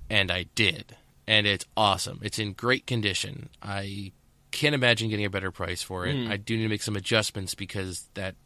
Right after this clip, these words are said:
Speaker 1: the design of that thing is flawed because the neck atta-, de-, detaches from the body.
Speaker 2: Gross.
Speaker 1: But there are some pretty simple modifications I can do to make sure that it get a little bit extra life out of it.
Speaker 2: Mm-hmm.
Speaker 1: And then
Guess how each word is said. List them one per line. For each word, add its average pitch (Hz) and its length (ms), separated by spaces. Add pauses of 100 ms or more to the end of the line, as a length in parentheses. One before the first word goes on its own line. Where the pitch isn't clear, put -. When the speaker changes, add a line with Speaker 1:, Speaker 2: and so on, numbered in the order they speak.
(140)
Speaker 1:
the 101 160
design 98 420
of 104 60
that 104 120
thing 104 160
is 92 100
flawed 98 460
because 98 260
the 95 60
neck 95 340 (200)
atta-, 98 320
de-, 101 160 (260)
detaches 98 460
from 104 80
the 92 60
body. 104 520
Speaker 2:
Gross. 92 460
Speaker 1:
But 139 120
there 180 160
are 147 160
some 135 200
pretty - 260
simple 107 240
modifications 92 600
I 92 80
can 90 120
do 92 160
to 90 80
make 90 180
sure 90 420
that 92 160
it 90 120 (400)
get 117 140
a 104 60
little 104 260
bit 98 100
extra 95 240
life 85 220
out 92 100
of 92 100
it. 139 80
Speaker 2:
Mm-hmm. 127 200 (720)
Speaker 1:
And 123 260
then 139 320